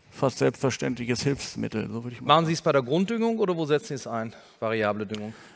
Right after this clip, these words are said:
Speaker 1: Also variable Aussaat und Düngung ist zum Beispiel Aussaatkarten bei der Aussaat.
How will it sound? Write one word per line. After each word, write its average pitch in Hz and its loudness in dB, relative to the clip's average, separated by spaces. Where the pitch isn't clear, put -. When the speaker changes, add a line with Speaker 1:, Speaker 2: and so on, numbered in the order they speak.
Speaker 1:
Also 123 2
variable 143 8
Aussaat 160 8
und 143 2
Düngung 175 8
ist 147 6
zum 143 4
Beispiel 131 4
Aussaatkarten 156 6
bei 120 2
der 110 4
Aussaat. 170 2